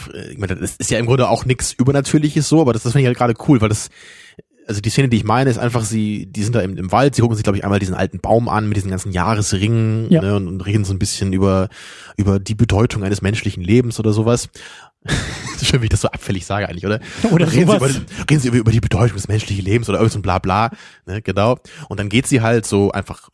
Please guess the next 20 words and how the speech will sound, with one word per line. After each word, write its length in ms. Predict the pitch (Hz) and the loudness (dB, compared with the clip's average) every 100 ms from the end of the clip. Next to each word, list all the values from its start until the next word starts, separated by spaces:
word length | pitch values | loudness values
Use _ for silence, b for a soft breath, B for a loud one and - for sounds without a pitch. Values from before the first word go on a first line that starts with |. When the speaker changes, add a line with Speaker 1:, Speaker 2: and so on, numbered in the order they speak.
| - | -12
Speaker 1:
leicht 440 | 90 95 92 95 | -8 -6 -6 -2
weg, 200 | 123 - | -2 -2
sie 100 | - | -6
schwebt 400 | - - 113 127 | -8 0 0 0
fast 300 | - 123 - | -4 -6 -4
so 80 | - | -4
ein 20 | |
bisschen 320 | 110 113 110 101 | -4 -4 -6 -6
weg, 200 | 107 98 | -6 -6
ne, 80 | |
sie 120 | 90 95 | -6 -2
geht 220 | 110 - | -2 0
Speaker 2:
Ja. 40 | |
Speaker 1:
leicht 420 | 90 120 131 - 107 | 0 2 0 -2 -4
durch 140 | 107 | -2
so 100 | 107 | -4
ein 60 | - | -6
paar 140 | 90 | -2
Bäume 340 | 107 156 180 | 2 4 4
durch 380 | 139 143 143 139 | 4 4 4 2